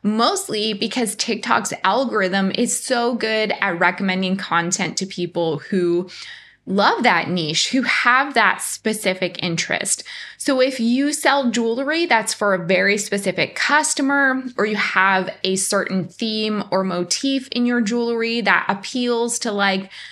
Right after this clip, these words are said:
a certain type of person, don't be afraid to get specific, because you will not have success just appealing to the general jewelry loving masses on TikTok.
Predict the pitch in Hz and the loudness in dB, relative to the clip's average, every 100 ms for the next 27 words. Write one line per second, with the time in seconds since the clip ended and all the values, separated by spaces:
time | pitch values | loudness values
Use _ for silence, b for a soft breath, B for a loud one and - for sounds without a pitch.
0 | B B - - 220 190 226 220 202 202 | B B -2 0 2 2 2 2 2 0
1 | 196 - 247 262 285 285 285 277 B B | -2 0 0 0 0 2 0 -2 B B
2 | _ 302 294 330 349 359 330 220 214 240 | _ 2 2 2 2 2 2 0 0 0
3 | 202 220 202 - - 180 175 185 175 - | 0 2 0 -2 -2 -2 0 0 2 -2
4 | - - 208 233 233 220 233 202 208 220 | -4 -6 -4 -2 0 0 0 0 2 2
5 | 226 - - 208 202 - 180 - 165 175 | 4 2 2 0 0 -2 -2 0 0 0
6 | 185 - 170 170 - 180 - 190 185 175 | 0 0 0 0 -2 -4 -4 -2 -2 -2
7 | 175 - 185 170 165 180 180 180 175 170 | -2 -2 0 0 0 0 0 0 0 0
8 | 170 170 B B B _ 196 226 202 202 | -2 -6 B B B _ 0 2 4 2
9 | 185 185 160 165 175 165 160 - 180 165 | 2 2 2 2 2 0 -4 -2 2 4
10 | 165 175 160 156 156 - 151 165 - 285 | 4 2 0 0 -2 0 0 -2 -2 -2
11 | 285 - 151 - | -2 -2 -2 -2